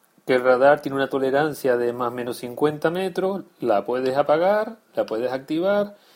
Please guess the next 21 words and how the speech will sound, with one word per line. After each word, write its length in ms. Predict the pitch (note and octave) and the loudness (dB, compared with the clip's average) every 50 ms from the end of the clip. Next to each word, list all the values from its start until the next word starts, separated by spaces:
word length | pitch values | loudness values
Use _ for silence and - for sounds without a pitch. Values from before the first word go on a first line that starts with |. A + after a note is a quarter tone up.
| _ _ _ - | _ _ _ -6
y 260 | F3 D#3 E3 F3 E3 | -4 -2 0 0 2
la 140 | D#3 C3+ B2+ | 2 2 2
puedes 180 | - C3+ C3+ - | 2 0 -2 0
poner 300 | - C#3 C3 C3 B2+ C3 | -2 -4 -2 -2 -4 -2
modo 320 | C3+ C#3+ D3+ D3 D3 C#3+ | -2 -2 0 0 0 0
día 520 | D3 E3 E3+ E3 E3 E3+ F3 F#3 F#3 F#3+ _ _ | 0 0 2 2 4 4 4 2 0 -6 _ _
y 200 | - C3+ C3 B2+ | -8 -6 -6 -6
modo 360 | B2 A#2+ A#2+ A#2 A#2 A2+ A2 | -6 -4 -4 -2 -2 -4 -4
noche. 460 | A2 G#2+ G2+ G2+ G#2 - - - G#2 G#2 _ _ _ _ _ _ _ _ _ _ _ _ _ _ _ _ _ _ _ - _ _ - | -6 -8 -8 -10 -10 -14 -20 -20 -20 -20 _ _ _ _ _ _ _ _ _ _ _ _ _ _ _ _ _ _ _ -20 _ _ -8
Después 420 | C3 B2 B2 - D3+ D3+ D3+ D3+ | -8 -6 -4 0 2 4 4 4
te 100 | - C3 | 2 0
encuentras 480 | B2 B2 - C#3 C3+ C#3 C#3 D3 D3 D3 | 0 0 -2 -2 -4 -2 -2 -2 -2 0
los 140 | D3+ D#3 | 0 0
radares, 640 | D3+ D#3 D#3+ E3 F3 F#3 G3 F#3+ F3 F3 F#3 G3+ G#3 G#3 - _ _ _ _ _ _ _ _ _ _ _ _ _ _ _ _ _ _ _ _ _ _ - - - | 0 2 4 6 8 8 10 8 8 6 2 -2 -4 -8 -12 _ _ _ _ _ _ _ _ _ _ _ _ _ _ _ _ _ _ _ _ _ _ -18 -16 -10
la, 240 | C3 A#2+ A#2+ A#2 - | -4 -2 -2 -2 -2
en 260 | C3 B2+ B2 A#2+ A#2 | -4 -6 -6 -4 -2
la 80 | A#2 A2+ | -2 -2
configuración 500 | - B2 G#2+ A#2 A#2+ A2+ A2+ A2 - D#3 | -2 -4 -6 -4 -2 -2 -2 -2 -2 -4
de 60 | D#3+ | -2
los 140 | E3 E3 E3 | -2 0 0
radares 480 | E3 E3 E3+ E3+ F3 F3 E3+ F3 E3+ | 0 2 2 2 4 2 2 0 -2